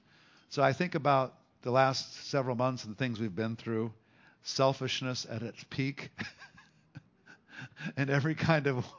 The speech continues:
way, <laughs> whatever name it has on it, whatever political party is associated, <laughs> just this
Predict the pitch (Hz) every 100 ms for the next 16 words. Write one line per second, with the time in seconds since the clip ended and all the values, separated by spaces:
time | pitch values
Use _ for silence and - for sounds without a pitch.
0 | - 185 - 190 - - - 160 - -
1 | - - 220 - 160 - 131 143 139 131
2 | 143 143 131 131 135 135 127 131 127 127
3 | 127 143 131 127 - 135 127 127 117 -
4 | 123 120 127 120 147 135 151 113 - 131
5 | -